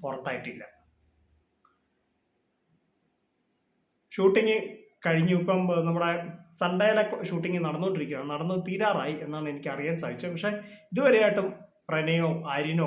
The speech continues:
ആരും പുറത്തായിട്ടില്ല. പിന്നെ പല YouTube ചാനലിലും വന്നൊരു വാർത്തയാണ് നമ്മുടെ റീ എൻട്രി ആയിട്ട് ആർ ജെ ബിൻസി, ഏഹ്, നമ്മുടെ അപ്പാനി ശരത്തും വരുന്നതെന്ന്. പക്ഷേ ഇങ്ങനൊരു സംഭവമേ ഇല്ല, ഇതുവരെ അവർ വന്നിട്ടില്ല, ഒരു റീ എൻട്രി നടന്നിട്ടില്ല. ലാലേട്ടൻ വന്ന്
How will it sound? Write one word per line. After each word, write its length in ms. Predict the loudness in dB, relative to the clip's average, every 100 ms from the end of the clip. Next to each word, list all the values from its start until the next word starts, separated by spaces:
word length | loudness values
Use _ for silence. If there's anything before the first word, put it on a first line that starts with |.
| 0
ആരും 180 | 0 0 -2
പുറത്തായിട്ടില്ല. 420 | -4 -6 -4 -6 -8 -14 -20 _
പിന്നെ 160 | 2 4
പല 100 | 6 6
YouTube 260 | 4 4 4
ചാനലിലും 240 | 4 4 2
വന്നൊരു 240 | 0 0 0
വാർത്തയാണ് 380 | -2 -4 -6 -6 -10 -6
നമ്മുടെ 200 | 0 2 2
റീ 80 | 2 2
എൻട്രി 200 | 2 2
ആയിട്ട് 180 | 2 -4 -4 -2
ആർ 80 | -2 0
ജെ 60 | -4
ബിൻസി, 320 | -4 -10 -12 -14 -18 _ _ _ _ -8
ഏഹ്, 160 | -6 -4
നമ്മുടെ 240 | -4 -2 -4 -10 _ _ _ _ _ -20 -14 -8 -4
അപ്പാനി 260 | 0 2 2
ശരത്തും 260 | 0 -4 -8
വരുന്നതെന്ന്. 360 | -8 -8 -12 -14 -14 -6
പക്ഷേ 200 | 0 2 2 -2 -10 -4
ഇങ്ങനൊരു 340 | 0 0 0 -2
സംഭവമേ 340 | -6 -6 -8 -10
ഇല്ല, 120 | -12 -14 -16 _ _ _ _ _
ഇതുവരെ 240 | 2 4 4 4
അവർ 100 | 2 0
വന്നിട്ടില്ല, 460 | -2 -8 -8 -6 -6 -8 -10 -6
ഒരു 120 | -4 -2
റീ 80 | -2
എൻട്രി 200 | -2 -2 -2
നടന്നിട്ടില്ല. 460 | -4 -6 -6 -4 -4 -4 -10 -8
ലാലേട്ടൻ 340 | -6 -4 -4 -6
വന്ന് 120 | -6